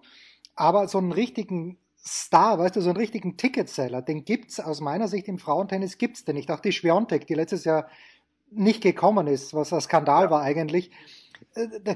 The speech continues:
Speaker 1: es gibt keinen Ticketseller. Ist das, das, ähm, ist das ein Versäumnis der W T A? Interessiert Frauentennis einfach weniger? Wo ist da das Problem?
Speaker 2: Also,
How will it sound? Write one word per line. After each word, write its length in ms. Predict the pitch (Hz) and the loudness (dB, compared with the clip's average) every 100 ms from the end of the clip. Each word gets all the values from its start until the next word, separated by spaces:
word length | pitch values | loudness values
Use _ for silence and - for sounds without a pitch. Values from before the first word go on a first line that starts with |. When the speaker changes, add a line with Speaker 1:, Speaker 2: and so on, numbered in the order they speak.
| - | -4
Speaker 1:
es 140 | - | -4
gibt 220 | - - | -2 2
keinen 260 | 208 214 202 | 4 4 2
Ticketseller. 540 | 254 226 165 143 139 | 0 0 0 -2 0
Ist 160 | 180 180 | 0 2
das, 260 | 208 190 - | 0 -2 -4
das, 400 | 180 - - - | -4 -4 -10 -4
ähm, 920 | 175 175 175 170 175 180 180 180 180 | 0 2 2 0 -2 -4 -4 -4 -6
ist 160 | 202 208 | -4 -4
das 140 | 180 | -4
ein 80 | 202 | -2
Versäumnis 520 | 185 160 180 214 202 | 0 2 2 0 -2
der 600 | 175 170 165 160 170 160 151 | 0 0 0 -2 -4 -8 -2
W 160 | 165 180 | 0 0
T 180 | 175 | -2
A? 300 | 165 143 208 | -2 -2 0
Interessiert 520 | 220 - 165 - 208 - | -2 -6 -8 -4 -4 -4
Frauentennis 640 | - 151 196 202 208 202 | -4 -2 -2 -4 -6 -6
einfach 340 | 170 185 175 | -6 -6 -4
weniger? 440 | 160 185 202 202 196 - - - - | -2 -2 0 -2 -2 -18 -20 -20 -4
Wo 140 | 156 | 0
ist 120 | 202 | 2
da 80 | 196 | 2
das 160 | 196 - | 0 -2
Problem? 460 | 185 180 147 123 - _ _ _ _ _ _ _ _ _ _ _ _ _ _ _ _ _ _ _ _ _ _ _ _ _ _ _ _ _ _ _ - | -6 -4 -4 -6 -12 _ _ _ _ _ _ _ _ _ _ _ _ _ _ _ _ _ _ _ _ _ _ _ _ _ _ _ _ _ _ _ -4
Speaker 2:
Also, 320 | 113 143 160 | 0 2 0